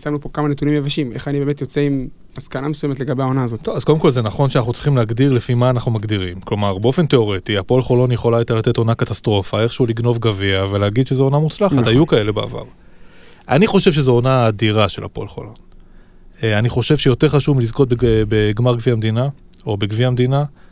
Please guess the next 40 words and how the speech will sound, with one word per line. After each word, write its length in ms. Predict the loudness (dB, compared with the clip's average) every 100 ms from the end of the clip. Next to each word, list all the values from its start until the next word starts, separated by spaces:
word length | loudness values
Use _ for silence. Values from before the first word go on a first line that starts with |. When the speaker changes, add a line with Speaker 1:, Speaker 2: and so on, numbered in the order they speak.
| -20 -20 -16 -4
Speaker 2:
זה 160 | 0
להפיל 320 | 0 0 0 0
לטופ 280 | -2 -8
אייט. 220 | -10 -14 -20 -20 -20 -20 -20 -20 -20 -20 -20 -20 -20 -20 -8
הטופ 500 | -4 2 4 4 4
אייט 280 | 4 4 4
זה 80 | 0
נותן 220 | 2 0
לגיטימציה 580 | 0 -2 0 0 0 0
ברמה 300 | 0 0 0
האירופאית, 520 | 0 -2 0 0 2
אלה, 140 | 2
אלה 140 | 4 2
דברים 300 | 4 2 4
שהם 180 | 2
לא 80 | 2
גניבה. 340 | 2 0 -2 -4
הפועל 240 | -2 0
חולון 180 | 2 0
עשתה 180 | 0 -2
את 80 | 0
כל 140 | 0
המסלול 380 | 0 0 0 0
הזה, 320 | 2 2 0 -2 _
והיא 160 | -2 0
גם 160 | 2 2
על 100 | 4
הדרך 220 | 2 0
שיחקה 200 | 0 2
כדורסל 340 | 2 2 2
מאוד, 280 | 2 2 4
אה, 240 | 4 4 2
מעניין, 340 | 0 0 0
קשה 260 | -2 0 2
היה 100 | 4
לנתק 360 | 2 0 -2
ממנה 140 | 0 -2
את 100 | -2
העיניים. 400 | -2 0 0 -2 -8 -20 -20 -20 -20 -20 -20 -20 -20 -10
אה, 60 | -4